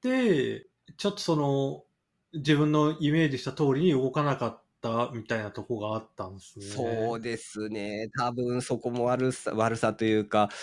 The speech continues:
Speaker 2: あの、僕がやろうとしてたことと干渉する部分があったんじゃないのかなっていうのがあって、ほんとに、あの、ボタンを押して離すだけだよっていうね、あの、下から上に、
Speaker 1: <laughs>
Speaker 2: あの、方向変えるだけだよっていう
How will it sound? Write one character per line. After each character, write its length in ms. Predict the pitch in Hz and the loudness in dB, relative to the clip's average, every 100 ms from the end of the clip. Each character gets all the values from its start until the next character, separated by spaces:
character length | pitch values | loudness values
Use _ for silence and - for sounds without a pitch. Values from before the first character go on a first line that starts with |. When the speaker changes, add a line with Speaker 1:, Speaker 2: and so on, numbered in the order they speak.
| - - - | -12 -10 -4
Speaker 2:
あ 280 | 98 110 110 | -2 0 2
の、 300 | 107 110 107 | 6 6 6
僕 260 | 117 - | 2 -2
が 120 | 120 | 4
や 120 | 120 123 | 6 6
ろ 80 | 113 | 4
う 40 | |
と 100 | 113 | 2
し 60 | - | 0
て 100 | 117 | 0
た 120 | 107 | 0
こ 100 | 110 | 2
と 120 | 110 | 2
と 120 | 107 | 0
干 180 | 104 113 | 0 -2
渉 160 | - 110 | 0 -2
す 100 | 117 | 0
る 100 | 120 | 0
部 120 | 123 | 2
分 140 | 123 | 2
が 100 | 110 | 4
あ 40 | 127 | 2
っ 80 | |
た 100 | - | 4
ん 40 | 127 | 4
じ 60 | |
ゃ 40 | 123 | 4
な 100 | 117 | 4
い 60 | |
の 100 | 117 | 2
か 80 | 110 | 2
な 180 | 113 120 | 4 2
っ 20 | |
て 240 | - - 117 | 0 -2 2
い 200 | 104 92 | 2 0
う 80 | - - - - _ | -4 -14 -20 -20 _
の 120 | 117 | 0
が 120 | 110 110 | 4 4
あ 40 | |
っ 80 | - | 4
て、 80 | 104 | 0
ほ 200 | - 220 | 6 6
ん 80 | |
と 120 | 262 254 | 8 6
に、 160 | 254 | 6
あ 40 | 127 | 6
の、 120 | 165 - - - | 6 4 2 6
ボ 100 | 180 | 10
タ 100 | 277 | 10
ン 60 | |
を 160 | 285 135 | 8 6
押 120 | 277 | 4
し 40 | - | 6
て 60 | |
離 240 | 277 185 294 | 8 10 10
す 80 | |
だ 100 | 233 | 10
け 80 | 226 | 10
だ 120 | 311 | 10
よ 200 | 185 117 | 8 6
っ 80 | 143 | 2
て 120 | - | 0
い 80 | 107 | 0
う 40 | 95 | 2
ね、 120 | 98 165 - | 0 2 4
あ 100 | 113 | 6
の、 140 | 123 | 6
下 180 | - 226 | 6 4
か 440 | 220 - 202 254 311 | 2 -2 -4 4 8
ら 100 | 190 | 8
上 180 | 214 | 8
に、 320 | 247 262 240 - - - | 6 4 0 -4 -12 -20
Speaker 1:
<laughs> 120 | - | -4
Speaker 2:
あ 120 | 151 | 2
の、 280 | 175 175 120 | 4 4 4
方 180 | - 247 | 2 2
向 140 | 277 - | 2 2
変 120 | 220 | 4
え 20 | 269 | 6
る 60 | |
だ 120 | 240 | 6
け 100 | 247 254 - | 6 4 2
だ 200 | 147 165 | 4 8
よ 240 | 180 277 302 | 10 8 4
っ 60 | |
て 120 | - | 2
い 140 | 131 | 2
う 80 | 110 | 2